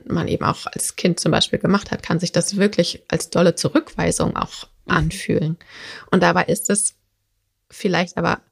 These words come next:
Speaker 1: einfach dem Nervensystemzustand, Nervensystemszustand der anderen Person geschuldet, dass sie einfach gar nicht das Klingeln hört, <laughs> ja, sozusagen,
Speaker 2: Ja.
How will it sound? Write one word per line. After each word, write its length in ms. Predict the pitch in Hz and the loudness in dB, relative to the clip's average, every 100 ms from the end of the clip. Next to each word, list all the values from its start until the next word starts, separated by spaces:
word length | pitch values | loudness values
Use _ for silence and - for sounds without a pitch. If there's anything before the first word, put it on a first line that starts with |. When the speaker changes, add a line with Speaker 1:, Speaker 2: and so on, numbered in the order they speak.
| _ - | _ -6
Speaker 1:
einfach 400 | 170 180 196 - | -6 -4 -6 -4
dem 500 | - 180 180 175 - _ _ _ | 0 2 2 2 -4 _ _ _
Nervensystemzustand, 1400 | 208 240 285 226 - 180 175 - 180 - - 175 - - _ - | 2 4 4 2 2 0 2 0 -2 0 0 0 -2 -10 _ 0
Nervensystemszustand 1040 | 202 208 196 - 196 190 - - - 180 | 0 2 -2 0 0 0 0 -2 0 0
der 80 | - | 2
anderen 280 | 165 - 175 | 0 0 -2
Person 460 | - 170 185 233 294 | 0 0 2 2 2
geschuldet, 600 | 196 - 165 165 170 - - - - - _ _ | 0 2 4 6 4 2 -16 -18 -18 -20 _ _
dass 200 | 180 170 | -2 0
sie 100 | - | 2
einfach 440 | 165 175 175 - - _ _ _ _ _ | 2 2 -2 -4 -10 _ _ _ _ _
gar 280 | - 180 170 | -4 -2 0
nicht 420 | 165 160 - - - - | 0 0 -4 -12 -16 -6
das 160 | - - | -6 2
Klingeln 380 | 285 214 160 | 4 6 4
hört, 400 | 160 - - - _ _ _ _ | 4 2 0 -4 _ _ _ _
<laughs> 160 | - - | -8 -2
ja, 120 | 214 - - - 208 - | -2 -4 -10 -6 -2 0
sozusagen, 640 | 220 - - 202 - - | 2 2 2 0 0 -4
Speaker 2:
Ja. 40 | 202 | -4